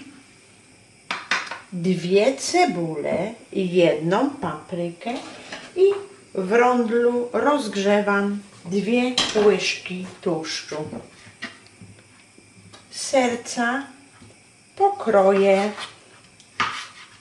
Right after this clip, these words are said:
w kostkę i wrzucę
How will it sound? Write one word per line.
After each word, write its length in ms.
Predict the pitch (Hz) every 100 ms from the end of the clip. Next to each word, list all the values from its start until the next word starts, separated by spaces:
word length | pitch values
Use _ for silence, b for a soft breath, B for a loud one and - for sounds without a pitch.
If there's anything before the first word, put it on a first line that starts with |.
| _ _ _ _ -
w 200 | - -
kostkę 840 | 214 180 - - - 190 185 349 - - - - - - _ _ - - - - - - - - - - - 427 466 480 - - - - -
i 120 | 214 202
wrzucę 920 | 226 202 240 262 - - 240 240